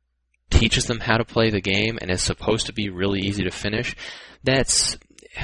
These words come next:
it's like giving someone a sticker for going to the bathroom in the potty instead of on the floor. It, it's something that's really <laughs> basic for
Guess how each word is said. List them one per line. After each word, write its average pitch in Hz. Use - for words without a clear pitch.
it's 117
like 123
giving 127
someone 104
a -
sticker 92
for 90
going 101
to -
the 95
bathroom 87
in 82
the 82
potty 85
instead -
of -
on -
the -
floor. 69
It, -
it's 113
something 139
that's 107
really 131
<laughs> 95
basic 95
for 101